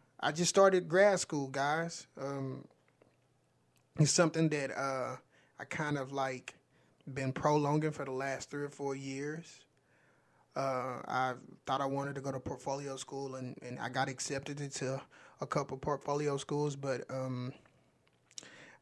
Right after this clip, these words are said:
I soonly, I soon found out that it was pretty much, I wasn't going to be able to work, and I have two children, and, uh, so I could not embark on that journey 'cause I gotta work,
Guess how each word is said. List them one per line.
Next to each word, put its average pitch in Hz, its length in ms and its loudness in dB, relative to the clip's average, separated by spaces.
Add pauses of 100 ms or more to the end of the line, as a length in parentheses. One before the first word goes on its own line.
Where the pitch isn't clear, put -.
(100)
I 127 280 -4
soonly, 165 960 10
I 135 100 -6
soon 196 480 10
found 160 400 2
out 147 280 2
that 135 280 -2 (760)
it 139 200 -2
was 139 500 -4 (420)
pretty 170 300 2
much, 156 560 2 (100)
I 160 100 4
wasn't 165 360 8
going 160 200 6
to 151 40 2
be 143 160 -2
able 135 200 -6
to 135 120 -10
work, 131 360 -6
and 139 60 -4
I 143 120 -2
have 135 160 -4
two 143 300 -6
children, 156 540 -2 (800)
and, 135 500 -2
uh, 131 320 -4
so 135 300 0
I 131 120 2
could 151 260 -2
not 147 260 2
embark 139 520 -4
on 135 180 -4
that 139 200 -8
journey 147 500 -4
'cause - 160 -14
I - 100 -6
gotta 139 320 -4
work, 143 400 -8